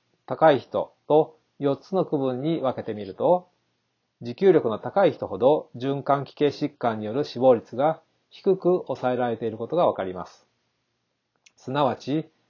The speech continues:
持久力が高い人ほど動脈硬化が原因となる循環器系疾患による死亡率が低いことが明らかにされています。そこで私は、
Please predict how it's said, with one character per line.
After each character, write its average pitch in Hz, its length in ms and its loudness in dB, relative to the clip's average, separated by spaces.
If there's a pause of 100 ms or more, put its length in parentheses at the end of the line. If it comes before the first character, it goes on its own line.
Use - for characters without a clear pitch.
(240)
持 110 140 -8
久 190 140 0
力 175 160 4
が 110 100 -2
高 123 280 0
い 117 40 2
人 - 180 -6
ほ - 120 -10
ど 143 320 0 (320)
動 135 280 0
脈 151 240 -2
硬 160 180 4
化 - 120 -4
が 123 180 2
原 110 160 0
因 113 200 -6
と 113 120 -8
な 110 100 -2
る 135 320 -2
循 143 300 -6
環 165 240 -2
器 - 80 -20
系 160 140 -2
疾 156 260 -6
患 127 200 -4
に 120 60 -8
よ 120 80 -6
る 160 200 -2
死 - 200 -12
亡 143 200 4
率 120 200 -6
が 139 100 -2
低 - 200 -6
い 170 60 -2
こ 143 100 -6
と 160 80 -4
が 175 360 0
明 117 80 -6
ら 107 80 -4
か 113 120 -10
に 160 120 -6
さ 101 140 -8
れ 92 100 -4
て 139 140 -4
い - 60 -10
ま - 100 -20
す。 - 200 -20 (1300)
そ - 140 -6
こ 143 140 0
で 160 80 4
私 151 440 0
は、 170 320 2